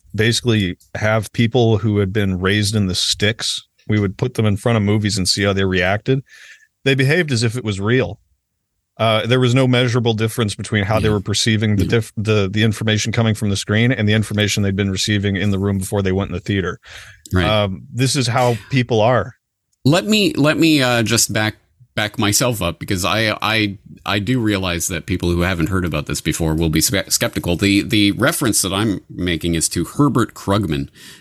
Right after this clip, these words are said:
Speaker 2: who was a, uh, public opinion researcher. Uh, he became a public opinion researcher at G-, uh, General Electric in the nineteen seventies. He did his initial research into this in nineteen sixty-nine,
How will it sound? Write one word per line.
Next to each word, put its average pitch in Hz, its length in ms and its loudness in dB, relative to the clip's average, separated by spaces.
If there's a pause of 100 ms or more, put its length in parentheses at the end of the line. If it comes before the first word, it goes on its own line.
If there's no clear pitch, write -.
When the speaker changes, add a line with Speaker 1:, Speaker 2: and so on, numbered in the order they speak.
(120)
Speaker 2:
who 107 100 2
was 95 320 2
a, 92 300 0
uh, 87 120 0
public 117 280 -2
opinion 107 340 2
researcher. 95 640 -2
Uh, 80 300 0
he 117 140 0
became 160 400 2
a - 40 2
public 113 300 -2
opinion 92 420 0
researcher 87 440 -4
at 82 160 -4
G-, - 180 -8
uh, 80 220 0
General 85 340 0
Electric 80 380 -2
in 80 80 2
the 78 60 2
nineteen 80 300 0
seventies. 78 500 -2
He 120 180 0
did 131 180 2
his 110 320 0 (300)
initial 120 360 0
research 101 460 -2
into 82 160 -4
this 78 220 -2
in 80 100 0
nineteen 85 340 -2
sixty-nine, 82 800 0